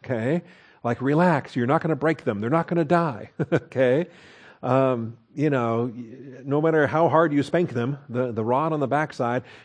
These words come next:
God designed the, uh, the, the, the, the soft, fatty tissue there is designed to receive the pain stimulus. Do not hold back discipline from the child,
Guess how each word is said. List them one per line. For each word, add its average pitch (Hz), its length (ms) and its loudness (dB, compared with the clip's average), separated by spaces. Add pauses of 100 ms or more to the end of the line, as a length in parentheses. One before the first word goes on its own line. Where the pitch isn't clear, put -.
(100)
God 139 280 4
designed 147 800 4 (320)
the, 143 400 2
uh, 127 240 4 (160)
the, 127 440 -2
the, 120 200 0
the, 113 200 0
the 117 160 -2
soft, 151 400 -2 (180)
fatty 143 300 -4
tissue 135 340 0
there 117 320 0 (380)
is 131 160 4
designed 143 560 0
to 135 80 -2
receive 127 560 0
the 107 80 -2
pain 151 320 -4
stimulus. 147 640 -2 (2000)
Do 147 180 0
not 156 240 0
hold 143 300 2
back 117 520 0
discipline 127 540 0
from 127 200 -6
the 131 100 0
child, 143 540 -8